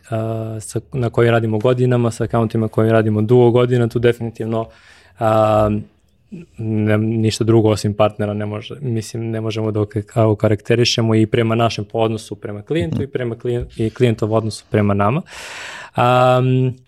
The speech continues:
Speaker 1: ali mislim, ono što je realnost jeste da, mislim, i sa jedne i sa druge strane često se,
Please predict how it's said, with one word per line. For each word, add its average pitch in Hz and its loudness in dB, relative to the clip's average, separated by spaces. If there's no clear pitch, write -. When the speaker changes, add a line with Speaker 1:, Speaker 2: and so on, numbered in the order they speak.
Speaker 1:
ali 127 4
mislim, 139 2
ono 143 4
što - 4
je 131 6
realnost 131 2
jeste 120 2
da, 113 2
mislim, 110 -2
i 107 -2
sa - -4
jedne 113 2
i - -2
sa 110 -4
druge 110 -2
strane 113 0
često 101 -2
se, 104 0